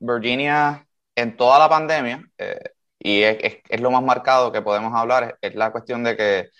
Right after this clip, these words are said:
eh, el gobernador de Virginia era un, ah, neurólogo pediátrico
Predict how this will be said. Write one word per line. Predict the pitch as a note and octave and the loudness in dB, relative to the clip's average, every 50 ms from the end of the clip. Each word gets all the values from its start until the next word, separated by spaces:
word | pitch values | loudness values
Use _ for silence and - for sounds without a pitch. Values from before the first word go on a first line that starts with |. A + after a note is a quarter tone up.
| _ _ _ _ _ _ _ | _ _ _ _ _ _ _
eh, | - G#2+ G#2+ G#2+ G#2 - - | 0 2 4 4 4 2 2
el | A2+ A2+ G#2+ | 0 0 0
gobernador | A#2 A#2 A#2 A#2 A#2+ B2 C#3 D3 C3 B2+ E3+ - _ _ | 0 0 0 0 0 0 0 0 -2 -4 -6 -10 _ _
de | _ - F#2+ F#2+ | _ -10 -8 -6
Virginia | G2 G#2 A2 C3 A#2+ A2 A2+ B2 A#2+ - | -6 -6 -6 -6 -4 -4 -4 -6 -6 -4
era | G2+ F#2+ G2+ G#2 G#2 - | -2 0 2 2 2 0
un, | G#2 G2+ G#2 G#2 G2+ G2+ | -2 -6 -6 -8 -8 -8
ah, | G2+ G2 G2 F#2+ G2 - | -8 -8 -8 -8 -8 -4
neurólogo | A2 A#2 A2+ A#2 A#2+ A#2+ A#2+ B2 A#2 | -2 0 2 4 4 4 4 4 2
pediátrico | A#2 A2 A2+ A#2+ A#2+ A2+ A2+ A#2 C3 F3 | 2 2 4 4 4 4 2 -2 -8 -10